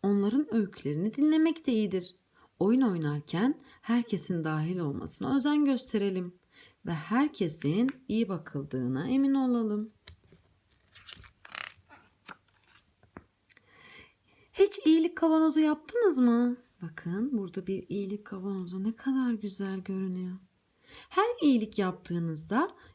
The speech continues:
ya da kibar davrandığınızda bir misket ya da düğme atın. Eminim sonunda kavanozunuzu dolduracaksınız. Bugün nasıl bir iyilik yapabilirsiniz?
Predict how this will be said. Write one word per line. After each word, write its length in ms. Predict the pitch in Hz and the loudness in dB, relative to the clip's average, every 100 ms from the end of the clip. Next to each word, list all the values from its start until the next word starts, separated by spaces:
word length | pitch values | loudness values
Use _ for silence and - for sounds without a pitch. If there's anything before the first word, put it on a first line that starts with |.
| - | -6
ya 200 | 165 156 | -6 -4
da 140 | 143 - - | -8 -10 -12
kibar 420 | - 202 359 415 | -6 -4 -4 0
davrandığınızda 1040 | 392 277 220 196 175 165 160 160 180 254 - - - | 0 2 0 0 -2 -2 -4 -2 -2 -2 -6 -10 2
bir 140 | 311 | 4
misket 600 | 277 202 - - - - - 277 | 4 0 -2 -6 -6 -8 -10 -2
ya 60 | |
da 140 | 302 254 | -2 2
düğme 240 | 294 294 | 2 4
atın. 520 | 285 240 - 214 208 _ _ 170 | 2 -2 -2 -4 -4 _ _ -2
Eminim 480 | 190 226 247 190 | 2 2 2 0
sonunda 560 | 185 - 160 143 143 160 | -4 -4 -2 -2 -2 -6
kavanozunuzu 840 | - 180 185 156 151 123 147 196 | -6 -4 -2 -4 -4 -6 -6 -4
dolduracaksınız. 1040 | 247 240 240 247 247 254 247 - 185 185 - - _ _ _ _ _ _ _ _ _ _ _ _ _ - - | 0 0 0 -4 -2 -6 -6 -8 -6 -8 -14 -20 _ _ _ _ _ _ _ _ _ _ _ _ _ -20 2
Bugün 420 | 370 320 254 226 - | 4 6 4 2 2
nasıl 460 | 320 453 - 427 277 | 2 2 2 2 4
bir 120 | 247 | 2
iyilik 380 | 208 185 175 165 | 0 -2 0 -2
yapabilirsiniz? 1000 | 156 156 135 131 - - 143 233 - | -2 -2 -2 -6 -6 -6 -2 -4 -6